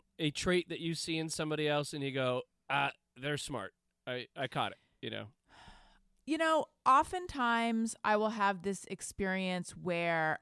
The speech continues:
Speaker 2: I have known someone for a while and I realize I've never heard them say something stupid.
Speaker 1: Oh.
Speaker 2: And then, and, and it's sort of an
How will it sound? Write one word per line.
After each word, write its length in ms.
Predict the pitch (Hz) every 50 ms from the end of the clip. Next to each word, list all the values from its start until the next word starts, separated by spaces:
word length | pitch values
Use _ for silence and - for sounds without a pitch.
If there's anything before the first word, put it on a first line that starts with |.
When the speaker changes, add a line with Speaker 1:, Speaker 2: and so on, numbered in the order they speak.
| _ _
Speaker 2:
I 460 | - 190 185 180 175 170 170 175 175 156 - -
have 220 | 185 190 190 170
known 240 | 190 196 208 220 226
someone 300 | 214 233 214 208 202 196
for 160 | - - 185
a 80 | 175 175
while 540 | 160 170 165 165 160 165 160 160 156 147 - -
and 140 | 170 170
I 140 | 160 165 165
realize 1120 | 160 156 143 151 175 180 190 190 175 165 156 156 151 151 151 151 143 143 147 160 - - - _ _ _ _ _ _ _ _ _ _ _ _ _ _ -
I've 300 | 240 277 359 403 370 277
never 500 | 247 240 233 220 208 214 202 254 269 247
heard 400 | 226 - 233 226 226 226 185 165 175
them 420 | 160 147 143 139 139 143 151 165 _ _ _ _ _ _ _ _
say 800 | - - - - 214 202 208 214 208 214 208 208 208 214 208 - _ _ _ _ _
something 880 | - - - - 180 170 165 - - 175 170 160 165 165 160 160 170 165 _ _ _ _ _ _ _ _ _ _ _ _ _ _ _ _ _ _
stupid. 680 | - - - - - - - 202 175 - - - - - _ _ _ _ _ _ _ _ _ _ _ _ _ -
Speaker 1:
Oh. 160 | 339 370 - - _ _ -
Speaker 2:
And 260 | 202 196 202 196 196
then, 280 | 202 202 196 196 190 - - _ _ _ _ - -
and, 160 | 226 226 202
and 160 | 175 262 269
it's 180 | 269 269 - -
sort 220 | - 311 330 339
of 100 | 339 277
an 120 | 262 208